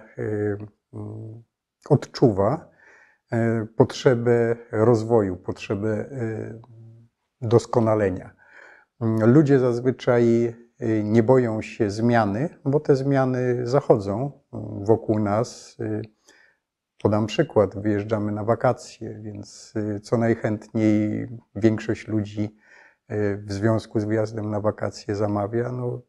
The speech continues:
mm, jakieś wczasy typu all inclusive, czyli jedziemy do hotelu, mamy śniadanie, obiad, kolację, wiemy wszystko. Ale powiedzmy wziąć plecak i pojechać na trzy tygodnie w ciemno do Kambodży,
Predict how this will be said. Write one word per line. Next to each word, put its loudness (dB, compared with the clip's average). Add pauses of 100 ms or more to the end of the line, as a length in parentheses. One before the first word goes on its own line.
(120)
mm, -6
jakieś 2
wczasy -2
typu -4
all 2
inclusive, -6
czyli -8
jedziemy 2
do -6
hotelu, 0
mamy -4
śniadanie, 0
obiad, -2 (120)
kolację, -4
wiemy 2
wszystko. -12 (800)
Ale 6
powiedzmy 2
wziąć 0
plecak 0
i -6
pojechać -4
na -6
trzy -10
tygodnie -4
w -18
ciemno -8
do -10
Kambodży, -6